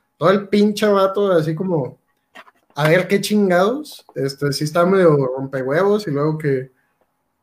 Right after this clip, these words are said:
este, pues so-, solo tengo un asesor, y eso porque yo lo elegí, creo que mis compañeros no sé si ya lo eligieron, eh, todavía me falta el asesor de, de acá, de la U D G,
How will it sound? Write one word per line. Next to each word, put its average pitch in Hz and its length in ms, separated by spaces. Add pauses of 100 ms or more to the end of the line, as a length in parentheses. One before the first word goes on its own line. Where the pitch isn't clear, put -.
(140)
este, 135 920 (360)
pues 139 140
so-, 156 300
solo 165 260
tengo 175 180
un 180 100
asesor, 180 640
y 165 120
eso 160 220
porque 151 280
yo 151 80
lo 175 120
elegí, 196 600
creo 160 160
que 160 80
mis 156 240
compañeros 143 440
no 165 120
sé 160 140
si 160 140
ya 151 120
lo 147 100
eligieron, 214 680 (840)
eh, 139 500
todavía 160 240
me 160 60
falta 165 200
el 170 80
asesor 160 420
de, 143 440
de 123 100
acá, 185 280
de 214 100
la 160 120
U 151 80
D 139 180
G, 190 540